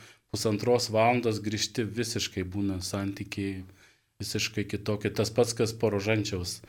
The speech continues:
Kartais gal net dabar jau geriau yra pakalbėti, negu tą Rožančių sukalbėti.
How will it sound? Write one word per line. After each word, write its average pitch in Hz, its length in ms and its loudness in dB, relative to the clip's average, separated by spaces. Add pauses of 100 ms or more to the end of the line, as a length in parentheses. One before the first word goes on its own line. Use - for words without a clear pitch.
(460)
Kartais 104 420 0
gal 101 220 0
net 98 160 0
dabar 104 240 0
jau 107 180 4
geriau 107 240 4
yra 110 160 2
pakalbėti, 110 640 2
negu 101 180 -2
tą 110 160 0
Rožančių 139 480 2
sukalbėti. 117 800 -2